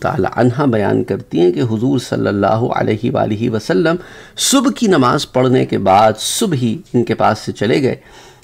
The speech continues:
اور وہ اس وقت اپنی نماز کی جگہ پر بیٹھی تھیں، پھر آپ دن چڑھے تشریف لائے اور وہ وہیں بیٹھی ہوئی تھیں۔ آپ صلی اللہ علیہ وآلہ وسلم نے فرمایا، "کیا جس وقت سے میں تم کو چھوڑ کر گیا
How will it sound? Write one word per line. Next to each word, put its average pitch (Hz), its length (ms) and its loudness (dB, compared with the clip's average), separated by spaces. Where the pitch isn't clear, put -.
اور 139 160 2
وہ 135 140 0
اس 123 200 -4
وقت - 260 -4
اپنی 123 400 0
نماز 107 480 0
کی 120 100 -4
جگہ 98 240 0
پر 95 140 0
بیٹھی 95 360 -2
تھیں، 160 160 -4
پھر 139 120 0
آپ 120 320 2
دن 131 360 2
چڑھے 131 260 2
تشریف 127 500 -4
لائے 127 200 2
اور 107 120 0
وہ 120 180 2
وہیں 95 260 -2
بیٹھی 107 340 0
ہوئی 120 200 0
تھیں۔ 170 160 -12
آپ 104 220 2
صلی 101 160 0
اللہ 98 400 0
علیہ 104 320 -2
وآلہ 101 240 0
وسلم 101 340 -2
نے 101 80 2
فرمایا، 98 500 0
"کیا 127 200 -4
جس 117 300 -2
وقت 110 140 -4
سے - 120 -2
میں 104 200 2
تم 113 180 -2
کو 113 120 -4
چھوڑ 101 300 -4
کر 113 160 -4
گیا 98 240 0